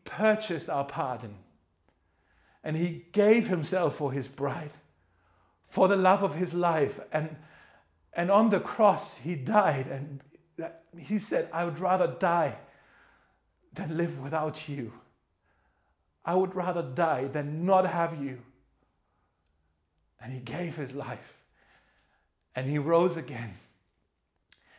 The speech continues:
And he went ahead of us to prepare a place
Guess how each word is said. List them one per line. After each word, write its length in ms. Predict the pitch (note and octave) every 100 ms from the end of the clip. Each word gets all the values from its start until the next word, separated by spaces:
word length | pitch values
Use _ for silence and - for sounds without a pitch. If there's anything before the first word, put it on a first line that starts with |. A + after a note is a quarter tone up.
| _ _ _ _ _ -
And 120 | C3
he 120 | B2+
went 220 | C#3 C#3+
ahead 240 | C#3+ A#2+ C3+
of 160 | B2
us 340 | B2 A#2+ - - _ _ _ _ _ _ _
to 120 | -
prepare 540 | C#3 - C3 - C#3+ C3
a 40 |
place 640 | B2 - C#3 A#2+ A#2 -